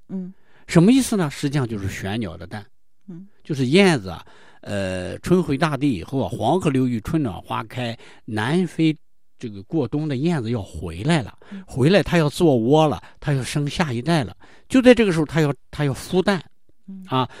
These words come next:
Speaker 2: 孵蛋，这个时候你看啊，人就是，呃，有这个天地人嘛，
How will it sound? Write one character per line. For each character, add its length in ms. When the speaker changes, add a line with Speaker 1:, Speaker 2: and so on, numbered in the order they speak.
Speaker 2:
孵 240
蛋， 320
这 100
个 60
时 120
候 120
你 140
看 160
啊， 180
人 240
就 140
是， 220
呃， 280
有 260
这 180
个 300
天 380
地 140
人 260
嘛， 220